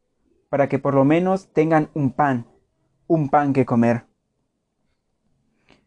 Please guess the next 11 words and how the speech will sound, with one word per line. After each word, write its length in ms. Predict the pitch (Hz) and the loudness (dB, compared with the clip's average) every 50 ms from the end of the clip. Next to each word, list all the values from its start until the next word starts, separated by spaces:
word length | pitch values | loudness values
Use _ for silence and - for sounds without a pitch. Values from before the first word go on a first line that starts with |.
| _ _ _ _ _ _ _ _ | _ _ _ _ _ _ _ _
Las 160 | - 151 143 | -2 -2 -2
personas 340 | - 165 151 165 185 202 220 | 0 -2 0 0 2 4 4
migrantes 760 | 220 202 160 139 139 151 165 151 - 156 156 170 - - _ _ _ _ _ - | 4 4 4 4 4 2 0 -2 -6 -6 -6 -6 -8 -14 _ _ _ _ _ -4
van 240 | 143 143 156 175 | -2 0 0 0
a 40 | 185 | 0
otros 240 | 190 190 214 202 - | 0 2 2 0 2
países 560 | - 143 131 147 147 143 170 170 165 160 - | 0 0 2 2 0 0 -2 -2 -2 -4 -4
no 120 | 151 151 156 | -2 0 2
a 60 | 170 | 4
dirigir 380 | 180 170 151 135 - 151 143 | 4 2 2 0 0 0 0
empresas, 800 | 143 131 127 - 135 147 147 - - 123 120 - - _ _ _ | 0 0 0 0 -2 -4 -4 -4 -6 -8 -8 -8 -10 _ _ _